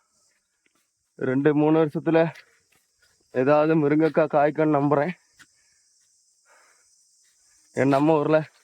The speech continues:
முருங்கைக்காய் எல்லாரும் சாப்பிடுவாங்க. ரெண்டு, மூணு சந்தைக்கு கொண்டு கொடுக்கலாம் பாத்தீங்களா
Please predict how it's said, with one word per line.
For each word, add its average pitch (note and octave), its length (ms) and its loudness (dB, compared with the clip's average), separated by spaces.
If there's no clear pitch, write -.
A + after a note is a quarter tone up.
முருங்கைக்காய் C3+ 420 -2
எல்லாரும் C3 280 -2
சாப்பிடுவாங்க. B2 480 -2
ரெண்டு, B2+ 160 0
மூணு C#3+ 220 0
சந்தைக்கு C3+ 420 -2
கொண்டு B2+ 200 -4
கொடுக்கலாம் B2 440 -4
பாத்தீங்களா A#2 360 -2